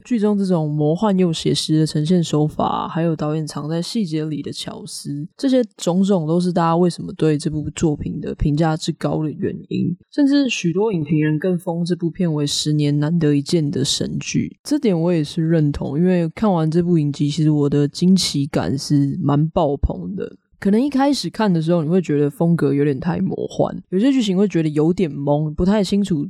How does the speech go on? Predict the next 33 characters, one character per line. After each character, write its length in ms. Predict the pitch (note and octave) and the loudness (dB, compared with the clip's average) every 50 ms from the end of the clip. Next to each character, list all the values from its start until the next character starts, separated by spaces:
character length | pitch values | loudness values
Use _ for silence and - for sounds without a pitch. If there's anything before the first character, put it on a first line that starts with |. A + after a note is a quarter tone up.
| - _ | -10 _
之 240 | - - G3+ G#3 | -8 -2 2 2
后 180 | G#3+ A#3+ A#3 G3+ | 4 4 4 4
要 160 | F#3 F3+ E3 | 2 2 0
说 320 | D#3+ - - - D#3+ D#3 E3 | -4 -6 -4 0 2 2 2
什 180 | - - - - | 2 0 -2 -6
么。 320 | - - - - - - - | -6 -10 -12 -14 -14 -16 -6
但 200 | _ C#4 C4+ B3+ | _ 0 0 2
看 180 | A#3 B3 C4 B3 | 2 2 2 2
到 160 | B3+ B3 A#3+ | 2 2 2
第 140 | A3+ A#3+ A3+ | 2 2 0
三、 520 | - - - - - G#3+ G#3 G#3 G#3+ G#3+ | 0 -2 -4 -2 0 2 2 2 2 2
第 140 | G#3 A3+ G#3+ | 2 2 2
四 240 | F#3+ - - A3 G3 | 2 2 2 0 0
集 260 | E3 - - D3+ D3 | 0 -2 -4 -4 -4
之 160 | C#3+ E3 E3+ | 0 2 2
后， 240 | F3 F3+ F#3 E3+ D#3 | 2 4 2 2 0
你 140 | D3 D3 C#3+ | -2 -2 -4
开 240 | - - G3+ G#3+ B3 | -4 -2 0 0 0
始 160 | A#3 - E3+ | 0 0 0
就 100 | D3 E3 | 2 2
会 140 | E3 E3 E3 | 2 2 2
对 320 | D#3+ - F#3 E3+ D#3 D3+ | 2 2 2 2 2 2
这 140 | D3 - E3 | 0 0 0
部 120 | E3 E3 | 0 0
片 300 | D3+ D#3 - F#3 E3 D3 | 0 0 0 0 0 0
觉 160 | C#3 C#3+ C3+ | 0 -2 -2
得， 180 | C3 C#3+ C#3+ C3+ | 0 0 -2 -2
哎， 120 | - - D#3 | -4 -6 -6
它 160 | - F#3 F3 | -4 -2 -2
很 160 | F3 D#3+ D3 | 0 0 2
有 180 | D#3 E3+ C#3+ - - | 2 2 2 0 -4
意 180 | - D#3 C#3+ D3 | -8 -10 -10 -10
思， 380 | D#3 - - - - - - | -12 -14 -16 -18 -18 -20 -20